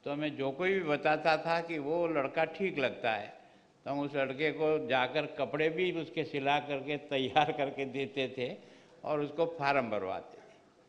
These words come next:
अब उसको चुनाव लड़ाएं किससे? तो इस महानगरी में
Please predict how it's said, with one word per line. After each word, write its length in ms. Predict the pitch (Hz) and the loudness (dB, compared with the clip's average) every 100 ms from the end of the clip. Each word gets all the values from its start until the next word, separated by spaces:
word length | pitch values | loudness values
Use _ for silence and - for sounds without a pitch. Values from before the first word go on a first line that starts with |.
| _ _ _ _ _ _ | _ _ _ _ _ _
अब 60 | 131 | -6
उसको 220 | 131 135 143 | -4 -4 -4
चुनाव 400 | 147 143 156 143 | -2 4 4 6
लड़ाएं 360 | 131 151 160 | 4 4 4
किससे? 320 | 151 151 - 139 143 - - _ _ _ _ _ _ _ _ _ _ | 0 -4 -4 -8 -8 -16 -20 _ _ _ _ _ _ _ _ _ _
तो 60 | 113 | -6
इस 300 | 147 170 - | -2 -2 -4
महानगरी 680 | 135 120 147 165 156 165 170 | -2 2 2 4 4 4 2
में 380 | 156 123 113 | 2 0 -2